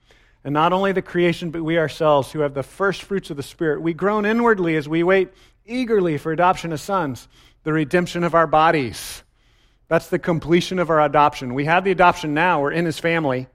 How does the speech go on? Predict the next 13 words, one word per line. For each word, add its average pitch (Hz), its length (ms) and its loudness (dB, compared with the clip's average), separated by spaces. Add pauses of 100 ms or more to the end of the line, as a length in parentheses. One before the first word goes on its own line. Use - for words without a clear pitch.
(720)
We 165 300 -6
now 160 160 0
cry 170 240 4
out, 165 140 6
"Abba, 160 200 4
Father." 143 560 2 (380)
We 147 120 -2
know 165 360 0
he 170 140 -2
loves 160 280 4
us. 135 160 -8
We're 156 140 0
restored 156 640 2